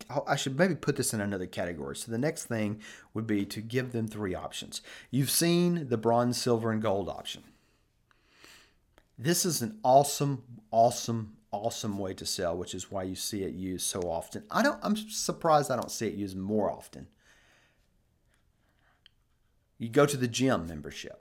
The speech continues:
and they say, "Well, for, for two hundred and fifty dollars a month, here's what we're going to do. We're going to, hey, you're going to have a personal trainer when you show up.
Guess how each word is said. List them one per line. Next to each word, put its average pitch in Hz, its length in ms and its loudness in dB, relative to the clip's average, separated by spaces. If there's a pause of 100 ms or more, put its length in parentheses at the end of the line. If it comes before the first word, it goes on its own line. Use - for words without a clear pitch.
(520)
and 95 80 -8
they 98 80 -6
say, 95 240 -4
"Well, 90 200 -4
for, 85 400 -10
for - 160 -6
two - 260 -2
hundred 175 340 -2
and 123 120 0
fifty 131 280 -2
dollars 107 340 0
a 98 60 -2
month, 92 320 -4
here's 107 240 -6
what 113 160 -6
we're 92 140 -4
going 90 260 -6
to 85 80 -12
do. 78 320 -6 (380)
We're 101 160 -2
going 107 300 2
to, 87 360 -2 (260)
hey, 107 160 0
you're 104 160 -2
going 95 200 -4
to 92 40 -4
have 90 120 -6
a 78 40 -10
personal 107 400 -4
trainer 123 400 -2
when 123 160 -2
you 120 100 0
show 127 380 -2
up. 123 300 -2